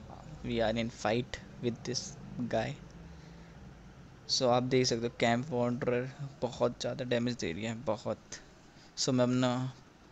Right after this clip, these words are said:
इसे, मैंने ये क्यों करा कि मैं अपने मीनामोतो को थोड़ा पीछे बुला रहा हूँ, ताकि जो ये साइ-, अ, सारे जो ये कैंप वॉन्डरर्स है, ये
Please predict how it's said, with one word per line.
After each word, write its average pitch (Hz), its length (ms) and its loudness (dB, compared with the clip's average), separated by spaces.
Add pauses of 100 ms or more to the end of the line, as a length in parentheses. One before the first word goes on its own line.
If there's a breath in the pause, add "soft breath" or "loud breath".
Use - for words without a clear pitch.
इसे, 143 340 10 (160)
मैंने 127 320 2
ये 135 200 4
क्यों 135 240 2
करा 127 400 4
कि - 80 -4
मैं 127 260 6
अपने 123 300 -2
मीनामोतो 123 540 2
को 127 60 -2
थोड़ा 127 120 4
पीछे 123 300 0
बुला 113 220 0
रहा 110 100 -6
हूँ, 131 100 -10 (500 loud breath)
ताकि 123 300 6
जो 131 140 4
ये 131 140 4
साइ-, 117 380 2
अ, 117 260 2
सारे 117 400 2
जो 120 260 2
ये 120 80 2
कैंप 117 280 4
वॉन्डरर्स 113 500 4
है, 123 60 0
ये 123 460 2